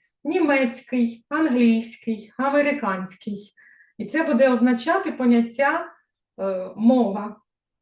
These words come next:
Тобто не треба добавляти слово мова. Хоча можна сказати і зі словом мова «la langue ukrainienne».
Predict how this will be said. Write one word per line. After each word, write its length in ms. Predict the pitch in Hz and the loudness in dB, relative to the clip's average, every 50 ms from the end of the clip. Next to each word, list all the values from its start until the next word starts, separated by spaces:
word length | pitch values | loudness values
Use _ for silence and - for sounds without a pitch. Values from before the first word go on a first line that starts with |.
| _ - | _ -10
Тобто 220 | 247 233 - 277 | -10 -6 -2 0
не 120 | 262 269 277 | 0 0 0
треба 300 | 277 285 320 320 302 277 | 0 -2 -2 0 0 2
добавляти 640 | 233 269 - 262 254 233 240 277 302 320 311 285 | 2 2 2 2 2 2 2 0 0 -2 -4 -6
слово 400 | - - - 262 262 233 254 269 | -8 -6 -4 -2 -2 0 0 0
мова. 480 | 262 254 240 208 180 165 160 - - - - - - _ _ | 0 0 0 0 -2 -4 -8 -10 -10 -12 -18 -20 -20 _ _
Хоча 320 | - 285 285 - 440 392 | -8 -6 -2 -2 -2 0
можна 340 | 339 320 359 349 302 311 294 | 0 0 0 0 -2 -4 -4
сказати 640 | - - - 247 214 220 269 285 302 294 285 262 240 | -6 -6 -6 -4 0 2 2 2 2 0 -2 -2 -4
і 460 | 233 233 226 226 233 247 254 262 254 | -4 -4 -6 -4 -4 -4 -4 -4 -6
зі 200 | 208 196 233 247 | -6 -6 -8 -8
словом 500 | 233 - - 254 262 254 226 240 233 226 | -8 -8 -6 -4 -4 -2 0 0 0 0
мова 720 | 214 208 220 226 247 320 359 349 - 247 226 208 208 - - - _ _ _ | -2 -2 -2 -2 0 0 -2 -2 -2 -2 -2 -2 -4 -6 -12 -20 _ _ _
«la 380 | - 233 240 247 233 220 202 196 | 0 0 2 2 0 0 -2 -4
langue 640 | 196 185 180 180 185 190 202 190 233 294 370 453 - - - _ _ _ _ _ _ _ _ - | -4 -4 -4 -4 -6 -6 -4 -2 -2 -2 -2 -2 -6 -10 -18 _ _ _ _ _ _ _ _ -6
ukrainienne». 920 | 233 302 392 392 - - 339 339 339 330 320 277 240 240 240 240 247 254 | -4 -4 -4 -4 -6 -6 -6 -4 -4 -2 -2 0 0 0 0 0 -2 -4